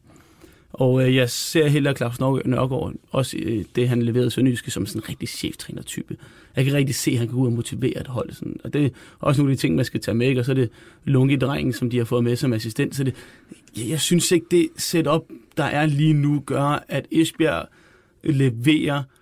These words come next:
en præstation, som er væsentligt bedre, end det, vi har set. Og de er stadigvæk begrænset offensivt. Altså, de har ikke en superdygtig angriber, som de måske,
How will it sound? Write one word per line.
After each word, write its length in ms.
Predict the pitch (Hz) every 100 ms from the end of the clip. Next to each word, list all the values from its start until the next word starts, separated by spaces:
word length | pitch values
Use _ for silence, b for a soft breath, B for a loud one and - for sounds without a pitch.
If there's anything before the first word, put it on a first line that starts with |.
| b b -
en 280 | 135 131 113
præstation, 480 | 123 - 123 139 -
som 160 | 131
er 60 | 120 123 131
væsentligt 360 | 131 165 - 139
bedre, 120 | 127
end 80 | 123
det, 100 | 123
vi 60 | 127
har 260 | 131 110
set. 260 | - 78 -
Og 140 | 135
de 100 | 156
er 100 | 170
stadigvæk 360 | 180 139 120 117
begrænset 580 | - 170 - - - -
offensivt. 500 | - - 85 - -
Altså, 180 | 131
de 160 | - 127
har 220 | 156 -
ikke 200 | 147 135 B B B -
en 140 | 135
superdygtig 800 | 120 - 180 151 139 143 - 135
angriber, 360 | 123 123 131 131
som 160 | 120
de 60 | 113
måske, 480 | 117 - 143 139